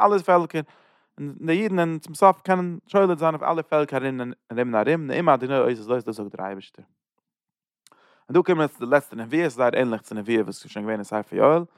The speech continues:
עס רעדט זיך פון דער שופר, וואס ער זאגט, נא עשו דלא, נא הנה, יום, בא, נעמה אדוני, דאס איז א פרשה אויף טס. ונגש חורש, בקוצר,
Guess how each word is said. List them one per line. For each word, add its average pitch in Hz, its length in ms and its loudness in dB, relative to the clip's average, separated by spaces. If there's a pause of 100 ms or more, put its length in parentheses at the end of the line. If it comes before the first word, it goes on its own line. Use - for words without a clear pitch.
(480)
עס - 60 -12
רעדט 147 160 2
זיך 143 120 -8
פון 139 220 -8
דער 139 340 4
שופר, 180 400 0
וואס 135 140 -6
ער 147 100 -2
זאגט, 151 260 4
נא 143 80 -6
עשו 135 180 -8
דלא, 131 240 0
נא 120 60 4
הנה, 143 260 4
יום, 139 240 0
בא, 139 220 4
נעמה 113 220 -2
אדוני, 127 360 -4
דאס 139 100 -14
איז - 120 -20
א - 20 -20
פרשה 117 640 -4 (100)
אויף - 140 -20
טס. 143 380 0 (460)
ונגש 151 380 4
חורש, 147 520 4
בקוצר, 127 600 0